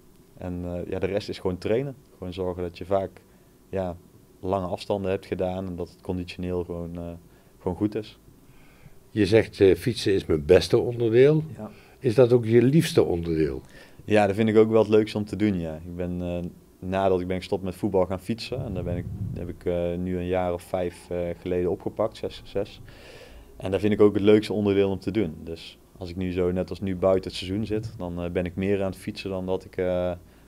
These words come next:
Speaker 1: het lopen ben of in het zwembad lig.
Speaker 2: Ja. Nou zeg je net, bij fietsen, daar kan ik weer op adem komen. En dat is je liefste onderdeel en je beste onderdeel.
Speaker 1: Ja, dat klopt, ja. Ja, het gaat, voor mij gaat het makkelijkste om een, eh,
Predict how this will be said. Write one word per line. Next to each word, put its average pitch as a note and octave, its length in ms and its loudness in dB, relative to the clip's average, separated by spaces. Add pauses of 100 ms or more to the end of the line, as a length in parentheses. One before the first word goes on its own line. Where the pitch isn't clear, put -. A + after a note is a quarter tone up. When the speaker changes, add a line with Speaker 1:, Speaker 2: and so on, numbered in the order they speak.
(180)
Speaker 1:
het E2 60 -6
lopen G2+ 340 6
ben F#2 200 0
of F2 100 -6
in F#2 60 -6
het F2 100 -8
zwembad E2+ 360 -6
lig. E2 120 -8 (640)
Speaker 2:
Ja. - 160 -16 (480)
Nou A2+ 140 2
zeg G#2+ 220 6
je G2+ 80 2
net, F#2+ 280 2
bij F2 140 4
fietsen, A#2 500 2 (540)
daar A#2+ 120 4
kan F#2 220 4
ik F2 100 0
weer G#2+ 200 6
op A2 120 0
adem C#3 360 8
komen. D2+ 420 4 (520)
En A#2+ 180 4
dat C3+ 180 2
is D3+ 160 2
je D#3+ 80 4
liefste E3 260 4
onderdeel G#2 520 8
en A2+ 80 4
je B2 100 2
beste C#3+ 280 8
onderdeel. E2 500 0 (520)
Speaker 1:
Ja, A#2+ 280 10
dat F#2 140 4
klopt, G#2 240 4
ja. E2 260 0 (120)
Ja, G2 200 2
het F2 120 -4
gaat, G2+ 280 4
voor G2 180 -4
mij G2 240 2
gaat G2 180 2
het F#2 200 -6
makkelijkste G#2+ 540 0
om G#2+ 220 -4
een, F2 180 -4
eh, F2 220 -4